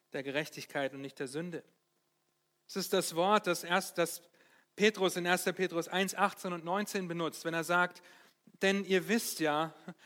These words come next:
dass ihr nicht mit vergänglichen Dingen, mit Silber oder Gold losgekauft worden seid aus eurem nichtigen, von den Vätern überlieferten Wandeln, sondern mit dem kostbaren Blut des Christus als einen Makel-, als eines makellosen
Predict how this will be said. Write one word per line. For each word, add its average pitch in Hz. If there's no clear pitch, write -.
dass 196
ihr 196
nicht 233
mit 214
vergänglichen 202
Dingen, 147
mit 135
Silber 165
oder 147
Gold 170
losgekauft 151
worden 143
seid 156
aus 156
eurem 147
nichtigen, 165
von -
den 151
Vätern 156
überlieferten 151
Wandeln, 165
sondern 175
mit 135
dem 127
kostbaren 175
Blut 151
des 143
Christus 147
als 143
einen 143
Makel-, 185
als -
eines 147
makellosen 156